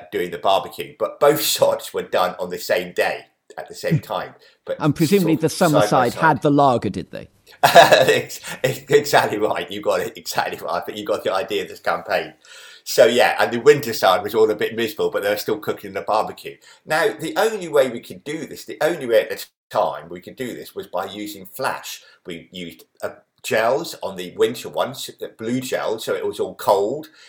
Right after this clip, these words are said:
Speaker 1: and it was all, you know, a little bit darker. And then on the summer one, we used warm, warm-up gels, we call those C T Os, colour temperature orange, to make it look warm and sunny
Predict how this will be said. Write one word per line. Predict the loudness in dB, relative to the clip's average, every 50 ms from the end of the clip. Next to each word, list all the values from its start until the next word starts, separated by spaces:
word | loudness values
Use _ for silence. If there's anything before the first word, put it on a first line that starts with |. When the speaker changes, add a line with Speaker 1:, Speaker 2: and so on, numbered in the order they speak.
| -20 _ -10
Speaker 1:
and | -10 -8
it | -8
was | -4 -2
all, | -2 -2 -2 -2 -4
you | -6 -6
know, | -2 0 0 0 0 0
a | -2 0
little | 0 0 0 0
bit | 0 -2 -2 -4 -4 _
darker. | -2 0 2 2 2 0 -4 -6 -8 -8 -8 -8 -10 -12 -14 _ _ _ _ _ _ _ _ -4
And | -2 -2
then | -2 -2 -2 -2
on | -2 -2 -2
the | -2 -4
summer | -2 -2 0 0 0 0 0
one, | 0 0 0 -2 -2 -6
we | -10 -12
used | -10 -10 -10 -10 -12 -14
warm, | -10 -4 2 4 6 6 6 4 -2 -6 -10 -8 -2
warm-up | 0 2 2 2 0 -2 -6 -8
gels, | -6 -6 -4 -4 -6 -8 -10
we | -14 -12
call | -8 -8 -8
those | -8 -8 -10 -10
C | -12 -12 -12 -12
T | -12 -12 -12 -10 -10
Os, | -10 -10 -12 -14
colour | -12 -8 -6 -6 -6 -6
temperature | -8 -10 -10 -10 -12 -20 -18 -12 -8
orange, | -8 -8 -8 -8 -10 -14 -16 -20 -20 _ -20 -20 _
to | -14 -8 -2
make | 0 0 0 -2 -4
it | -6 -4
look | -4 -4 -4
warm | 0 4 6 6 6 4 2
and | -10 -12 -12
sunny | -8 -4 -4 -2 -2 -2 -6 -8 -10